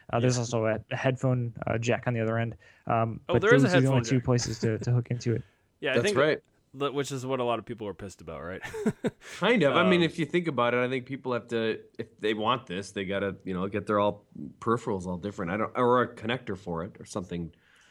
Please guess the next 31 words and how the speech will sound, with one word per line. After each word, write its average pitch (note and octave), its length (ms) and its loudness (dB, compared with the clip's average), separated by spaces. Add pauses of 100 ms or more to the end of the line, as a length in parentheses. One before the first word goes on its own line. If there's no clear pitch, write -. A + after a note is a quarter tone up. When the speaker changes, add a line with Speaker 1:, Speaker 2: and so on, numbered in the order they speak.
Speaker 3:
I - 80 -2
don't A#2 160 4
Speaker 1:
It A2+ 40 4
Speaker 3:
know. G2 320 0 (640)
Speaker 1:
I - 40 -2
think A3 220 2
people G#3 180 6
are F#3 80 6
blowing C3+ 500 2
it D#3 60 2
up. D#3+ 140 0
Uh, C2+ 280 2 (220)
I D3 60 -2
mean, B2+ 320 0 (240)
Speaker 3:
I G#3+ 140 2
don't C4+ 160 4
know. F#3+ 580 0 (240)
Uh, C3 60 -4
yeah, A2+ 360 -2 (120)
yeah, F2+ 160 -14
that's F#2 160 -8
Speaker 1:
it's D#3 120 -4
nice. E3+ 220 4
Speaker 3:
the D3 80 2
thing. D3+ 80 6
Speaker 1:
I, D3+ 120 4
I - 20 6
think G#3+ 160 0
you F#3+ 100 2
can E3+ 140 0
get D#3 180 0